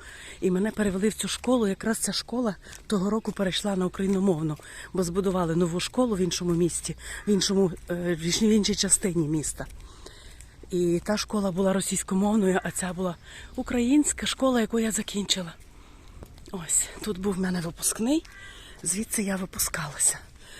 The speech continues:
Ну і там далі, як я вже казала, там був маленький такий ринок.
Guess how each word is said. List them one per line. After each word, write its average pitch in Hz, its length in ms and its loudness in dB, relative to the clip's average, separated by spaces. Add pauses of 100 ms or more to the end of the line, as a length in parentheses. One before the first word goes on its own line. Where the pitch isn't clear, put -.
(180)
Ну 277 100 4
і 214 60 0
там 190 240 -2
далі, 214 340 0 (920)
як 175 140 -8
я 202 60 -2
вже 180 140 -4
казала, 220 380 -2
там 196 180 2
був 196 100 4
маленький 190 420 2
такий 190 320 -2 (440)
ринок. 202 540 0